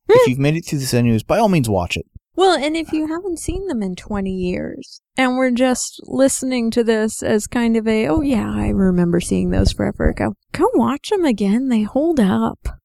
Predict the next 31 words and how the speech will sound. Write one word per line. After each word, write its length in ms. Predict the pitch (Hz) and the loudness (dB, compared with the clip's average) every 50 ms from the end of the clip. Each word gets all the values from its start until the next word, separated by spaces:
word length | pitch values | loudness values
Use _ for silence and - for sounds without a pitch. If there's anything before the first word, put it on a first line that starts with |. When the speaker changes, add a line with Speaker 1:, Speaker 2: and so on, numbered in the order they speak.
| _ - | _ -2
Speaker 1:
I 80 | 135 135 | 0 2
remembered 600 | 156 165 170 156 139 135 131 127 127 131 123 107 _ | 4 4 4 4 2 2 0 0 0 0 -2 -2 _
a 80 | - 110 | -6 -4
lot 320 | 104 101 101 104 107 107 | -2 0 2 2 2 2
of 100 | 110 104 | 0 -2
the 120 | 110 104 101 | -2 -2 0
aspects 420 | 98 98 - - - 107 - - | 0 -2 -4 -4 -6 -6 -6 -6
of 60 | 95 | -8
the 80 | 87 95 | -8 -8
first 320 | - - 98 95 - - - | -6 -4 -4 -4 -4 -4 -4
one. 200 | 98 98 92 95 _ _ _ - | -2 -2 -2 -4 _ _ _ 0
I 120 | 110 117 | 2 4
remembered 580 | 117 117 113 113 110 110 110 107 101 104 95 92 | 4 4 4 4 2 2 2 2 2 0 0 -2
very 580 | 101 101 98 101 107 117 113 110 110 104 104 | -4 -8 -4 0 2 4 4 6 4 4 4
little 300 | 101 98 98 92 95 92 | 2 2 0 -2 -2 -4
of 60 | 90 | -4
the 80 | 82 90 | -4 -2
second. 400 | - - 95 90 - - - - - - | 0 0 -2 -2 -6 -12 -16 -18 -16 -12
It 140 | - 92 - | -10 -10 -6
was 160 | - 101 92 | -6 -6 -4
well 300 | 95 95 107 104 104 104 | 0 2 4 4 4 4
worth 240 | 101 98 98 95 - - | 4 4 2 0 -2 -2
rewatching. 520 | 90 92 82 85 85 80 - - - - - - - - - - - - - - | -2 -2 0 -2 -2 -4 -4 -4 -4 -4 -2 -2 -2 -4 -4 -20 -20 -20 -8 -2
Speaker 2:
I 120 | - 311 349 | 2 2 4
had 120 | 392 392 - | 4 4 4
the 120 | 415 370 | 4 4
same 240 | - 349 320 302 277 | 4 2 0 0 0
feeling, 400 | - 311 311 302 294 277 254 - | 0 0 2 2 2 0 -2 0
and, 260 | - 277 277 285 285 | 0 0 0 0 0
you 120 | 302 311 311 | 0 0 0
know, 180 | 311 302 294 | 0 -2 -4